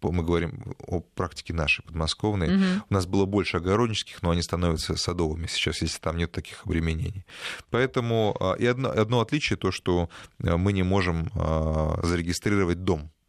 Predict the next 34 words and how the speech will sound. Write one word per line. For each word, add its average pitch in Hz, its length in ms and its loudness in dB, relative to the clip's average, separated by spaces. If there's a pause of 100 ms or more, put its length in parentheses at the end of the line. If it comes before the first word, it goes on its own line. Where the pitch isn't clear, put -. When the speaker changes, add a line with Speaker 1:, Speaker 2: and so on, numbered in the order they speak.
(280)
Speaker 1:
Соб-, 95 240 2
земля 98 260 4
в - 40 -8
собственности, - 440 -4
на 92 80 2
строении 104 380 0
ни 87 80 0
одного 85 280 2
не 87 120 0
может 80 240 0
быть. - 100 -10 (300)
Ну 107 80 4
и, 110 60 4
конечно, 165 360 -2
ещё 113 240 2
одна 113 160 2
новелла, 92 560 2
пятая, 98 320 2
наверное, 80 460 -2
новелла 87 480 2
этого 82 180 0
закона. 92 460 0 (340)
Окончательно 127 680 0
мы 95 60 2
можем 92 220 0
прописаться 85 600 -4
на 73 120 -4
даче. - 320 -6 (600)
Это 87 200 -4
наше 90 240 -2
право, 76 400 -6 (440)
прописаться 90 580 -2
на 80 180 -2
даче. - 280 -4